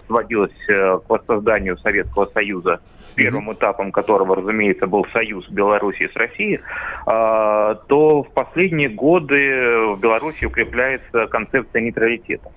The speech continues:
Speaker 1: То есть объявление страны а, не-, нейтральной, которая независима ни от России, ни от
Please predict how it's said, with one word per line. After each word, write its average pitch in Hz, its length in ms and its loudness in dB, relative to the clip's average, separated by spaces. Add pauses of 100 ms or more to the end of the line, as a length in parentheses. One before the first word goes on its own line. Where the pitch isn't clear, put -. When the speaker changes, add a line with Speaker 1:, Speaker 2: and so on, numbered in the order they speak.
(500)
Speaker 1:
То 113 120 4
есть - 240 -4
объявление 117 640 0 (100)
страны 113 440 -2 (520)
а, 101 840 2 (320)
не-, 135 320 2
нейтральной, 120 640 -2
которая 107 1200 2 (280)
независима 113 1120 0
ни 120 200 -4
от 156 180 -2
России, 120 720 -2
ни 104 180 -4
от 98 200 2